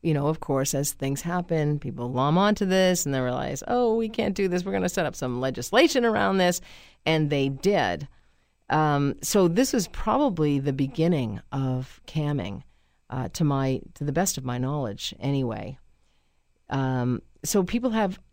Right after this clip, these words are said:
on-screen names. There's a multitude of these people. And the, for some women, you know, sex is power, and it's where they make the most money. And,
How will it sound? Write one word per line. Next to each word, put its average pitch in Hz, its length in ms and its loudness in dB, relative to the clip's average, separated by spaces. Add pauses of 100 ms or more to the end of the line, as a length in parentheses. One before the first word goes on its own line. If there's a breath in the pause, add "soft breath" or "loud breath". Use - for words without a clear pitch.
on-screen 170 560 2
names. 156 520 2
There's 160 180 -2
a 185 40 4
multitude 170 920 2
of 131 180 -6
these 131 220 -2
people. 120 600 -4
And 156 220 0
the, 156 220 0 (720 soft breath)
for 185 100 4
some 226 460 4
women, 143 560 4 (100)
you 170 100 0
know, 170 140 2
sex 180 320 -2
is 226 80 -4
power, 143 640 -2 (120)
and 143 400 0 (120)
it's - 120 -18
where 175 200 0
they 196 100 2
make 190 200 2
the 202 80 0
most 190 260 0
money. 139 400 0 (640)
And, 156 500 2